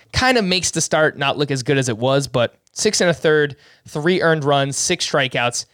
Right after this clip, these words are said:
seventeen swinging strikes on a hundred and three pitches. His last six starts for Castillo, a two point one three E R A, thirty-eight strikeouts over thirty-eight innings pitched.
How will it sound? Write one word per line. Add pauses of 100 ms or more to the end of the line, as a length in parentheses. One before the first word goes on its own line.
(140)
seventeen
swinging
strikes (100)
on
a
hundred
and
three
pitches. (460)
His
last
six
starts
for
Castillo, (220)
a
two
point
one
three
E
R
A, (460)
thirty-eight
strikeouts
over
thirty-eight
innings
pitched.